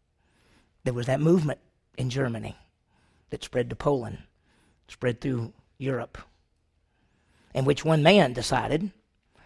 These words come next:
that anyone that wasn't like him or that he thought should be a certain people group, he would eliminate. And he eliminated six million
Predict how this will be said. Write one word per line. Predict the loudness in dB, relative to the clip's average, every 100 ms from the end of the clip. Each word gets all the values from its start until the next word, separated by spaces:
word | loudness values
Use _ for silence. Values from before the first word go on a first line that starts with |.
| _ _ 2
that | 6 10
anyone | 10 10 10
that | 8
wasn't | 8 8 8 8
like | 6 6
him | 2 2 2 -2 _ -6
or |
that | -2 0
he | -2
thought | -2 2 2 2 -6 -16 -20 _ _ _ _
should | -8 -4
be | 0
a | 0
certain | 0 2 2 2 -6 -6 _
people | -4 -4 -2 -6
group, | -6 -8 -10 -18 _ _ _ _ _ _ _
he | -2
would | 0 0
eliminate. | 2 2 2 -2 -6 -12 -16 -20 -20 -20 _ _ _ _ _ _ _ _ _ _ _ -10
And | -4
he | -2
eliminated | 0 0 -2 -4 -8 -10
six | -8 -2 -2 -2 -12 -16 -20 _ _ -6
million | 0 2 2 -2 -8 -12 -14